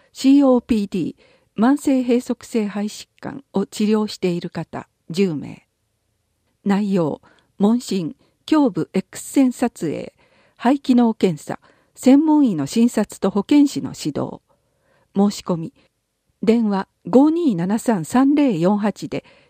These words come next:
十一月十九日水曜までに、健康推進課郊外保健係、第二分庁舎一階へ。先着順。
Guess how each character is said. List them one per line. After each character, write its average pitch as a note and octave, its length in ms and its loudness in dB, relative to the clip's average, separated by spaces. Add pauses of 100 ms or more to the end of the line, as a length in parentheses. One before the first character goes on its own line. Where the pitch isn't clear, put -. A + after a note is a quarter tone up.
十 B3 200 2
一 D4+ 180 -2
月 C#4 260 0
十 C#4 220 2
九 A3 120 -2
日 F#3 240 -6
水 C4 260 2
曜 C4 200 4
ま D3+ 120 -4
で - 140 -8
に、 - 160 -10 (340)
健 C#4 240 4
康 C4 120 4
推 A#3 260 0
進 G#3+ 260 -4
課 F#3+ 220 -6 (100)
郊 B3+ 200 4
外 C4+ 220 2
保 A3 120 -2
健 G#3+ 240 -2
係、 G3 400 -10 (400)
第 A#3 180 0
二 C4+ 140 2
分 A#3+ 200 2
庁 A3+ 200 0
舎 - 180 -12
一 - 120 -14 (120)
階 D#3 300 -6
へ。 B2+ 120 -16 (340)
先 E3+ 220 -2
着 - 280 -8
順。 - 260 -16